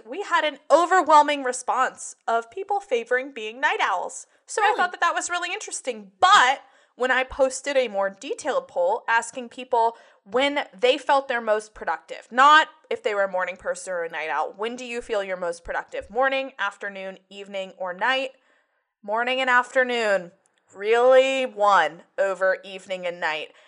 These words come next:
Speaker 1: having double the responses of evening and night.
Speaker 2: Yeah, I can agree with that. I, I mean, you were talking last week about how you are really productive in the evening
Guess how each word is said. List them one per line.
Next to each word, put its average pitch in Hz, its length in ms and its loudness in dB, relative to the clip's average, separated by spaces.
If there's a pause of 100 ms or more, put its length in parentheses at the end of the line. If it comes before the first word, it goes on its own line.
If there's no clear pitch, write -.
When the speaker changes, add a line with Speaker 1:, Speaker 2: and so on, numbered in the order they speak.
(140)
Speaker 1:
having 214 460 0
double 214 320 4
the 196 140 2
responses 175 960 -2
of 165 280 -2
evening 151 460 -14
and 160 160 -14
night. 143 300 -8 (560)
Speaker 2:
Yeah, 240 260 0
I 233 140 0
can 339 160 -10
agree 285 260 -8
with 403 160 -6
that. 190 380 -4
I, 247 200 -6 (160)
I 262 80 -6
mean, 277 180 -8
you 285 100 -10
were 381 80 -6
talking 269 420 -6
last 202 400 -10
week 180 240 -14
about 190 320 -10
how 190 180 -8
you 214 400 -8
are 208 140 -2
really 190 220 -10
productive 185 480 -14
in 180 100 -14
the 185 180 -18
evening 175 600 -14